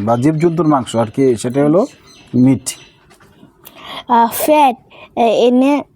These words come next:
Speaker 2: এ ন্যাচারাল অয়েলি সাব-,
Speaker 1: সাবস্টেন্স, ফ্যাট।
Speaker 2: সাবস্টেন্স।
Speaker 1: ওকে,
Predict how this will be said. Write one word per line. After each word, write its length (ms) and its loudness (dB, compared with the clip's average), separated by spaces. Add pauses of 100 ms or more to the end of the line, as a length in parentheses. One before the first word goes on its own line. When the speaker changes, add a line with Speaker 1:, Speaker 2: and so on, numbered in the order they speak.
Speaker 2:
এ 100 0
ন্যাচারাল 760 2
অয়েলি 720 2
সাব-, 440 -6 (160)
Speaker 1:
সাবস্টেন্স, 580 -4
ফ্যাট। 180 -2
Speaker 2:
সাবস্টেন্স। 480 -4
Speaker 1:
ওকে, 420 -2